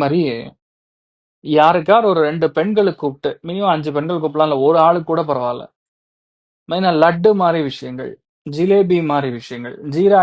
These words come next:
ஐட்டம் இருக்கக்கூடிய விஷயங்களை நம்ம தானம் செய்யும் பொழுது நமக்கு நடக்க வேண்டிய கெட்ட விஷயங்கள் நடக்காது. இது எல்லாமே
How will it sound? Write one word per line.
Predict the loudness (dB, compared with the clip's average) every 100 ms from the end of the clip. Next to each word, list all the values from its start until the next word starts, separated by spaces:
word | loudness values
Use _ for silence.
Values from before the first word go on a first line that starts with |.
| 4
ஐட்டம் | 0 -4
இருக்கக்கூடிய | -4 -8 -10 -10
விஷயங்களை | -10 -6 -6 -4 -6 -6
நம்ம | -8 -10 -14 _ -4
தானம் | 2 4 4 2 0 -2
செய்யும் | -4 -6 -6
பொழுது | -8 -8 -10 -12 _ _ _ _ _ _ -16
நமக்கு | -6 -6 -4
நடக்க | -2 -2 -2 -2
வேண்டிய | -4 -4 -6
கெட்ட | -6 -6 -6
விஷயங்கள் | -6 -8 -10 -8 -8
நடக்காது. | -8 -10 -10 -8 -8
இது | -6
எல்லாமே | -6 -6 -4